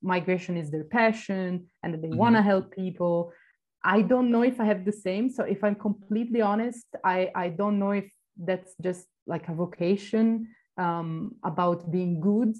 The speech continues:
Speaker 1: towards people. It's just that I don't think it's fair that human <laughs> rights violation happen in Europe, if that makes sense. So I always tried to, you know, work in this sector where I saw that there could be potential <laughs> improvement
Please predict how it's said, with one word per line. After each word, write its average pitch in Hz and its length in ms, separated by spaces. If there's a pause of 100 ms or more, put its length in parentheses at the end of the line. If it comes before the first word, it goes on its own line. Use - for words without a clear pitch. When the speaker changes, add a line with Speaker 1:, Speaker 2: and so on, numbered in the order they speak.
(100)
Speaker 1:
towards 226 380
people. 240 380
It's 196 160
just 185 300
that 180 100
I 170 140
don't 190 320
think 180 220
it's - 280
fair 175 420 (220)
that 165 280 (360)
human 180 260
<laughs> 175 100
rights 175 200
violation 190 640
happen 190 320
in 254 140
Europe, 269 340
if 220 140 (120)
that 185 320
makes 190 280
sense. 240 420
So 180 160
I 180 140
always 202 320
tried 190 440 (180)
to, 175 360 (300)
you 175 120
know, 180 600
work 190 340
in 202 60
this 185 200
sector 170 680 (240)
where 170 280
I 165 100
saw 180 420
that 170 220 (220)
there 165 340
could 160 200
be 165 280
potential 180 500
<laughs> 214 80
improvement 208 580